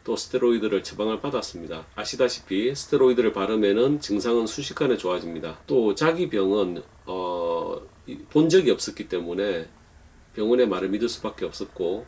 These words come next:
결국은 내가 기댈 곳은 다시 스테로이드밖에 없구나 하고 하는 생각에서 스테로이드를 바를 수밖에 없었다고 합니다. 근데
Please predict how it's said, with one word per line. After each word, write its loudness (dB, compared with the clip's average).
결국은 2
내가 2
기댈 -2
곳은 -2
다시 -4
스테로이드밖에 -2
없구나 -4
하고 0
하는 -4
생각에서 -2
스테로이드를 0
바를 -4
수밖에 -12
없었다고 -8
합니다. -10
근데 0